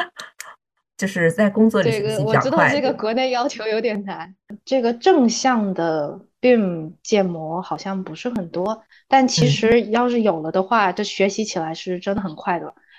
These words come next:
Speaker 2: 你基本，你慢慢的要是有这个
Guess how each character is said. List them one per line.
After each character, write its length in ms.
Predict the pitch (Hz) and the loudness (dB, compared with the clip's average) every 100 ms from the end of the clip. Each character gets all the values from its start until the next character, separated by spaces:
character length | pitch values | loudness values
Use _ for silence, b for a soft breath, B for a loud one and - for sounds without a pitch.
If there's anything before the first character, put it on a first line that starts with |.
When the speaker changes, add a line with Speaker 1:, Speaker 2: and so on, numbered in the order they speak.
| b | b
Speaker 2:
你 340 | 190 190 190 233 | -2 0 -2 -6
基 160 | - 269 | -2 2
本， 280 | 247 185 196 | 4 4 2
你 120 | 202 | 2
慢 180 | 240 269 | 4 6
慢 180 | 262 | 6
的 80 | 254 | 4
要 200 | 247 247 | 4 2
是 160 | 233 240 | 2 2
有 200 | 202 151 | 2 2
这 140 | - | 2
个 220 | 202 185 | 4 2